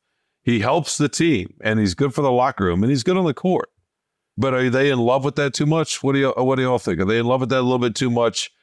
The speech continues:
at the, at the, at the expense of, you know, modern basketball?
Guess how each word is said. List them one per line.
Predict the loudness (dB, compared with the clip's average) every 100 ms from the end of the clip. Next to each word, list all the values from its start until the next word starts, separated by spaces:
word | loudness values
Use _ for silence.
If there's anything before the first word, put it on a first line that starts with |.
| _ -4
at | -2 0
the, | -2 0
at | 0 -2 0
the, | 0 0
at | -2 -2
the | 0 0 0 0
expense | -2 -2 -2 -4 -2
of, | 0 2 0 -6 -2
you | 0
know, | 2 0 0
modern | 0 0 2 0 0
basketball? | 0 -2 -4 -6 -10 -14